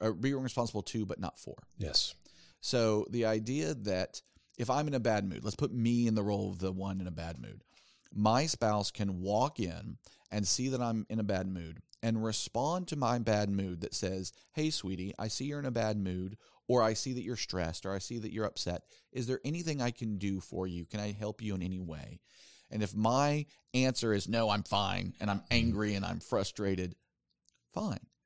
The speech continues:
Speaker 1: She can continue to be in her good mood 'cause
Speaker 2: Right.
Speaker 1: she had a good day and continue to go about her day in that way. And I, it's up to me to work through and get out of my bad mood. My bad mood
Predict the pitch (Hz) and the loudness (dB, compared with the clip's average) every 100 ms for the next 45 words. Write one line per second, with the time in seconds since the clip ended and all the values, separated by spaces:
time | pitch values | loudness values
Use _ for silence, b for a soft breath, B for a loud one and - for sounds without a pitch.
0 | _ - - 208 226 208 165 139 147 147 | _ -6 -4 -4 -4 -2 -2 0 -2 -2
1 | 135 120 127 135 123 135 110 127 185 143 | -2 0 0 0 0 0 2 4 4 4
2 | 95 90 - - 135 - 143 131 - 120 | 0 -2 -6 -2 0 0 0 0 2 0
3 | 101 123 196 156 95 90 80 98 156 b | 0 0 0 0 -4 -4 -4 -8 -10 b
4 | b b b 135 147 135 151 170 160 - | b b b -2 0 -2 -2 -4 -4 -2
5 | 131 135 120 123 123 123 113 113 - 107 | 2 2 4 2 2 0 2 0 0 0
6 | 104 147 - 104 110 120 - 120 143 165 | 0 0 2 0 0 -4 -4 -2 0 0
7 | 165 b b 131 151 - 156 131 127 156 | -4 b b 2 2 2 0 2 0 0
8 | 135 76 - _ - 120 107 117 135 - | -2 -4 -10 _ -2 0 2 2 2 -2
9 | - 117 110 107 - 110 101 - 98 95 | -10 -2 0 0 0 -2 -2 0 -2 0
10 | 98 90 113 127 98 78 - B B B | -2 0 0 0 -4 -8 -12 B B B
11 | B 107 117 123 170 156 135 127 120 113 | B -2 2 2 2 2 4 4 4 2
12 | 113 | 2